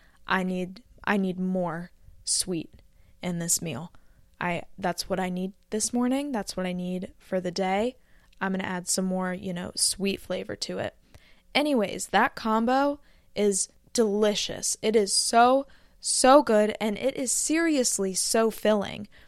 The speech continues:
And so on the side of that toast, I'll probably have some fresh fruit,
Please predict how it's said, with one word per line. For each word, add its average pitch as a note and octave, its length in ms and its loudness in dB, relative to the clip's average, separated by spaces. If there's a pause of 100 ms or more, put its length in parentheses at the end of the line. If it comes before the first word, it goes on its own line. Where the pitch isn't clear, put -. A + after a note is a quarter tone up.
(200)
And A3 160 2
so A3 220 6
on A3+ 220 2
the A3 100 0
side A3 380 0
of B3+ 80 -4
that B3+ 180 0
toast, C4 400 0
I'll G#3 80 -4
probably F#3+ 300 -6
have F#3 200 -6
some F3 220 -8
fresh F3+ 320 -10
fruit, B3 500 4